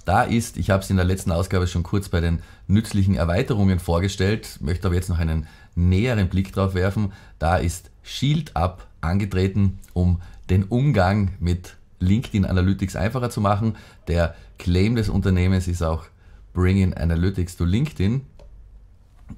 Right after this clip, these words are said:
Es handelt sich um ein kostenpflichtiges Service. Es gibt eine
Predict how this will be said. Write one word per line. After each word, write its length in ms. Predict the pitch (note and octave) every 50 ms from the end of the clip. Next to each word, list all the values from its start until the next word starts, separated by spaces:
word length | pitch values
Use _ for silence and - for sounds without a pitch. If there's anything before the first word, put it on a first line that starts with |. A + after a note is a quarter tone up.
| - - -
Es 140 | F2 D#2 D2+
handelt 260 | E2 G2+ G#2 G#2 G2
sich 200 | - G#2 F#2+ G2
um 100 | F2 E2+
ein 260 | E2 E2 E2 D#2 D2+ - - - - - - - - - -
kostenpflichtiges 840 | - - A#2 B2+ D3+ D3+ D3+ C3+ - C3 C3 C3+ - C3 A#2 B2 - -
Service. 520 | G2 F#2+ G2+ A2 A2 A2 G#2+ - - - -
Es 160 | - F2 -
gibt 200 | - F2 - -
eine 320 | E2 E2+ E2+ E2 D#2+ D2